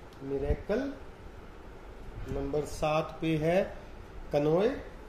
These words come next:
नोए, नंबर आठ पे है लिक्विड, नंबर नौ पे है बफलो, नंबर दस पे है सिम-, सिम्पटम,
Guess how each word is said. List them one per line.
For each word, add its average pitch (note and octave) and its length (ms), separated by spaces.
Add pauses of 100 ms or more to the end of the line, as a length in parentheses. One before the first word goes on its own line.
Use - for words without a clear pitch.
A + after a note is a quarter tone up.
(580)
नोए, D#3 360 (960)
नंबर D3 500
आठ D3 260
पे - 180
है E3 500 (500)
लिक्विड, F3+ 1000 (760)
नंबर D3 460
नौ D3 460
पे F3 60
है E3+ 480 (760)
बफलो, G3 520 (2250)
नंबर D3 520
दस E3 260
पे E3+ 60
है E3+ 360 (540)
सिम-, - 1000
सिम्पटम, D#3+ 460